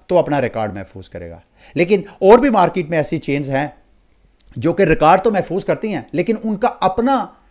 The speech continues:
टोकन कोई नहीं है रिकॉर्ड को महफूज करने के लिए, उसको फंक्शनल करने के लिए। मिसाल के तौर पे Arbitrum, Arbitrum एक चेन है, ब्लॉकचेन है, वहाँ पे लोग अपना रिकॉर्ड वगैरह रखते हैं, लेकिन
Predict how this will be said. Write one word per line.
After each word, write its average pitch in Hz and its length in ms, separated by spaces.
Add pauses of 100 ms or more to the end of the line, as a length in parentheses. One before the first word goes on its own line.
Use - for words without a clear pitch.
(220)
टोकन 180 340
कोई 135 220
नहीं 117 160
है 85 120 (200)
रिकॉर्ड 156 380
को 160 100
महफूज 131 340
करने 120 220
के 139 100
लिए, 147 120
उसको 165 200
फंक्शनल 151 380
करने 98 260
के 95 100
लिए। 90 140 (240)
मिसाल 165 260
के 175 100
तौर 151 160
पे 170 240
Arbitrum, 139 420 (340)
Arbitrum 165 440
एक 160 100
चेन 151 260
है, - 100 (380)
ब्लॉकचेन 143 380
है, 127 80 (260)
वहाँ 147 220
पे 160 120
लोग 147 380
अपना 139 280 (220)
रिकॉर्ड 127 340
वगैरह 143 220
रखते 131 260
हैं, 131 140
लेकिन 175 360